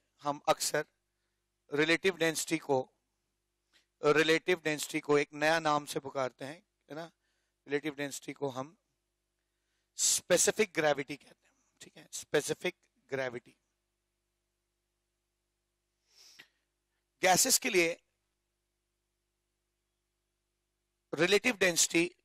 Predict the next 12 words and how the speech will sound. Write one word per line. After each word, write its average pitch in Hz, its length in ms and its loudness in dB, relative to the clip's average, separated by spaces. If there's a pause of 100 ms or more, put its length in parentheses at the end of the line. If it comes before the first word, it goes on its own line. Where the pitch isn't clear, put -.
(220)
को 165 80 0
हम 156 160 2
नया 165 300 2
नाम 160 260 2
देते 143 260 -4
हैं, 139 200 -12 (3250)
कहते 160 220 0
हैं 175 180 -6
vapor 143 380 -4
density, - 500 -14 (840)
Vapor 151 360 0 (420)
density। - 480 -12